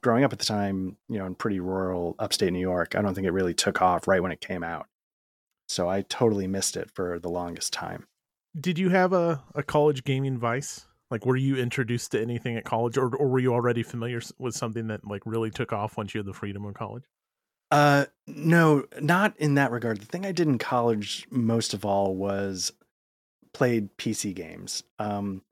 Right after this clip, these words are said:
Speaker 1: I think, I don't, I don't know if this is typical for a lot of people, but, you know, I played a lot of role-playing games, played a lot of, like, maybe not a lot, but board games, middle school, high school. Uh, but then once I got to college, you know, I,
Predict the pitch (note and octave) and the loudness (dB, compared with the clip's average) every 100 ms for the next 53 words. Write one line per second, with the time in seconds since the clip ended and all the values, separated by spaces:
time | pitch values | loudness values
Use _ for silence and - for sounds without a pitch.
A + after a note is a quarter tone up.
0 | _ _ _ - G3+ F#3 - D3+ D3+ C#3+ | _ _ _ -4 0 0 0 0 2 4
1 | C3 A2+ A2+ G#2 F2+ - A2 G#2+ A2 G2 | 4 2 -2 -6 -6 -8 -6 -4 -4 -2
2 | G2 F#2 G2+ F#2 G2+ F#2 _ B2+ A2+ G#2+ | -4 -4 -6 -6 -4 -6 _ 2 4 4
3 | F#2+ _ - C3+ B2+ A#2+ A2+ G#2+ - A2 | 0 _ -4 0 4 4 4 2 2 2
4 | G#2 G#2 - A2 G#2 G2 F#2+ F2 - F#2+ | 2 -2 -2 -2 0 -2 -2 -6 -6 -10
5 | - _ _ _ _ _ - A#3 D#3+ A2+ | -10 _ _ _ _ _ -6 2 4 4
6 | G2+ F#2 G#2+ - _ - B2+ A2 A2+ A2 | 2 0 -2 -4 _ 0 2 4 2 2
7 | G#2 - - _ _ _ _ _ _ - | 0 -4 -6 _ _ _ _ _ _ 0
8 | C3+ A#2+ - A#2 G#2+ A#2+ G#2 - A2 G2 | 2 4 4 6 6 4 2 2 2 2
9 | F#2+ F#2 _ - G#2+ G#2 G#2 C3 E3+ F#3 | 0 -4 _ -4 -2 -2 -2 -2 0 2
10 | E3 - - C3+ B2 G2+ F#2 F2 - _ | 0 -2 -2 2 2 0 -4 -8 -10 _
11 | _ _ _ _ _ _ _ - B2 A#2+ | _ _ _ _ _ _ _ 0 4 4